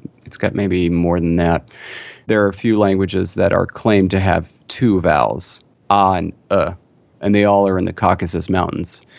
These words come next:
But, uh, there's fierce debate surrounding the number of vowels in those languays. Anyway, it just seemed to work for Dothraki.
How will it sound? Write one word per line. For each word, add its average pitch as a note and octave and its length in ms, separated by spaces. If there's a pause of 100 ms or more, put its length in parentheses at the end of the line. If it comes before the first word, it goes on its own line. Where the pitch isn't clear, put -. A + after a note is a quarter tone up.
(340)
But, F2+ 360
uh, D#2 80
there's F#2+ 240
fierce F#2+ 340
debate F2 380 (220)
surrounding E2+ 520
the D#2+ 80
number D#2+ 260
of D#2 100
vowels E2 300
in - 60
those - 160
languays. - 560 (640)
Anyway, B2 340
it B2 120
just - 220
seemed D#3 100
to A2+ 80
work G2+ 220
for F#2 80
Dothraki. F2+ 580